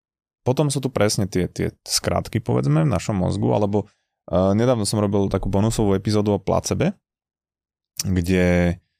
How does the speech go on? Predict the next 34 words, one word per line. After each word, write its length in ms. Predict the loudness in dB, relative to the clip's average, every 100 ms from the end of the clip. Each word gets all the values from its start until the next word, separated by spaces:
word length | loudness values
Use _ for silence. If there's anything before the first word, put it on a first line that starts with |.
| _ _ _ _ _
a, 120 | -2 2 2 2 0 -4 _ _
je 160 | 0 2
aj 220 | 2 0
teda 160 | 0
placebo, 420 | 0 -2 0 0 2
aj 120 | 2
nocebo. 500 | 0 -2 0 -2 -2
Aj 120 | -4
placebo 520 | -2 -2 -2 -4 0 0
je, 100 | 0
že, 180 | 0 0 0
že, 220 | -2 -2 0 0 -2
e, 300 | -6 -8 -4 -2 -2 -2
myslím 300 | 0 0 -2
si, 140 | -2 -2
že 200 | 0 0
dostávam 440 | -2 -2 0 2
nejaký 280 | 2 0 0
liek, 300 | 0 0 0
aj 140 | -2 -2
keď 140 | -6 -8 _
to 80 | -4
je 80 | -2
iba 140 | -2
placebo 540 | -2 -2 -2 -2 -2 -2
a 140 | 0
môže 420 | 0 0 0 -2 -4 _ _ _ _
mi 160 | -4 -2
to, 320 | 0 -2 -2
e, 240 | -6 -4 -2 0 -2 -6 _ _
zlepšiť 640 | -2 0 0 -2 -6 -4
moje 160 | -2 -2
symptómy, 540 | -2 -4 -2 0 0 -2
povedzme. 480 | -4 -2 -2 -4